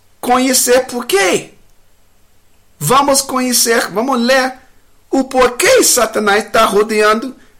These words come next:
na, ele não ficou, eh, atrapalhado, né? Não ficou encarcelado lá.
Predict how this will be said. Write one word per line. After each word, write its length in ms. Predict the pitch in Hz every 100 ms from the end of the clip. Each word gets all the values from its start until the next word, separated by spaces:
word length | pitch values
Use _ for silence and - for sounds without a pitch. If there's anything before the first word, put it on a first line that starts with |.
| -
na, 240 | 208 220 220
ele 240 | 220 302
não 220 | 302 302
ficou, 600 | 294 269 - 262 247 247 - _ -
eh, 140 | 214
atrapalhado, 960 | 202 214 226 208 190 170 185 285 269 151
né? 180 | 165 214
Não 220 | 220 370
ficou 320 | 311 254 240
encarcelado 760 | 233 220 - 165 156 240 320
lá. 440 | 226 202 233 -